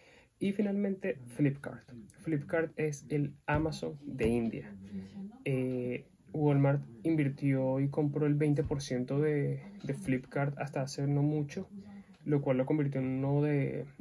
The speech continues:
en uno de sus movimientos más grandes para poder penetrar el mercado en India y hacer la competencia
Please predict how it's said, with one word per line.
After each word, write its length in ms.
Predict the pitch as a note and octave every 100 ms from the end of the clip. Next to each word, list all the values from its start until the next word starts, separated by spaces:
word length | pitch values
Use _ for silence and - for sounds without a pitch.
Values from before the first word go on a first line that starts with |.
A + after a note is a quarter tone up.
| -
en 120 | D3
uno 100 | C#3
de 80 | C#3
sus 120 | C#3+
movimientos 480 | D3 D3+ C#3+ C3 -
más 140 | C3+
grandes 260 | D3 D3+ C#3+
para 200 | - D3+
poder 240 | D3+ C3+
penetrar 600 | - D3 C3 C#3+ C3 B2+ -
el 200 | D3 D3
mercado 440 | C#3+ C#3 - C3
en 80 | C#3
India 380 | D3+ D3 D3 D3
y 80 | D3
hacer 200 | C#3 C3+
la 60 |
competencia 540 | C3+ C3+ C3+ C3 B2+